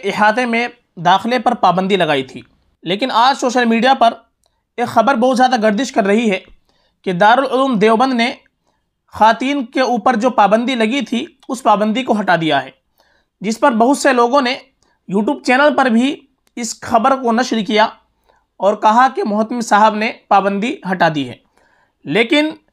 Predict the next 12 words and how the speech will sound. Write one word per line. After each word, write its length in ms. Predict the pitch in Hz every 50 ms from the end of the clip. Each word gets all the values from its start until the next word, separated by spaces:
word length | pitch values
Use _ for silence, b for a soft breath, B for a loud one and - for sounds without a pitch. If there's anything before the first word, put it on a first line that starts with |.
| _ _ _ -
دارالعلوم 500 | - 170 196 233 247 240 269 277 277 240
دیوبند 380 | 190 226 240 240 220 269 285 262 226
کے 180 | 285 262 269 262 - -
محتمم 460 | - 175 196 226 226 - 277 277 269
صاحب 300 | 233 254 226 214 233 233
مفتی 260 | 202 208 202 202 - 233
ابوالقاسم 500 | 214 220 226 - 202 202 202 - 320 220
نعمانی 420 | 196 190 196 202 208 214 233 233
دامت 280 | - 170 185 196 214 208
برکاتہم 580 | 180 180 185 185 185 - 190 185 190 202 202 202
العالیہ 380 | 196 - 160 180 185 202 240
نے 160 | 240 208 220